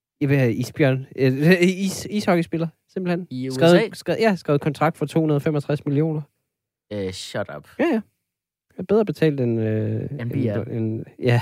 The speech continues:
Speaker 1: <laughs> det er han.
Speaker 2: <laughs>
Speaker 1: Men kun også lige. Det, det synes jeg ville være fint, men altså, skal vi ikke, øh, skal vi ikke til at votere, tænker du?
Speaker 2: Jo. Jo, altså, i-, det er jo
Speaker 1: Om der er
Speaker 2: ja.
Speaker 1: også det der, altså... Jo,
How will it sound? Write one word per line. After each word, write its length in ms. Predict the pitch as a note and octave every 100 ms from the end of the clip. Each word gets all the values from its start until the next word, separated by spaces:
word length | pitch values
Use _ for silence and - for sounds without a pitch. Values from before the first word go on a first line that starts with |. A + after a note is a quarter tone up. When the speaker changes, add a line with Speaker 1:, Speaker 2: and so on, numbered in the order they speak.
| -
Speaker 1:
<laughs> 40 |
det 120 | F3
er 120 | D#3+
han. 140 | B2+ B2+ B2+ - -
Speaker 2:
<laughs> 300 | - - -
Speaker 1:
Men 100 | A#2+
kun 180 | - C3
også 160 | C3 -
lige. 240 | B2 C3 - - - _ _ _ _ _ _ _ _ _ _ _ F3+
Det, 180 | G3+ G3+
det 120 | A3
synes 160 | - G#3
jeg 120 | D#3+
ville 140 | C#3+
være 160 | C3+ B2
fint, 240 | D#3+ D3
men 100 | C#3
altså, 200 | C3+ B2+
skal 200 | C#3+ D3+
vi 60 | D3+
ikke, 220 | F#3 F#3
øh, 460 | D#3 C#3+ A#2+ G2+ G#2
skal 160 | -
vi 40 | D#3
ikke 120 | F#3
til 80 | G3
at 80 | F3
votere, 360 | E3 G3 F#3 D#3+ _ _
tænker 200 | - D#3+
du? 120 | D#3+ D#3 _ _
Speaker 2:
Jo. 560 | G2 F#2+ G2 G#2+ A2 G#2+ F#2+ _ _ _ _ - F2+
Jo, 240 | G2 F2+ F#2+
altså, 220 | A#2+ A#2
i-, 380 | B2 F2+ - F#2 -
det 140 | C3
er 60 | C3
jo 120 | C3+
Speaker 1:
Om 100 | D#3+
der 80 | D3
er 40 | D#3
Speaker 2:
ja. 60 |
Speaker 1:
også 140 | G3+ -
det 100 | F#3+
der, 100 | E3
altså... 260 | E2+ B2+ B2
Jo, 240 | F#2+ F#2+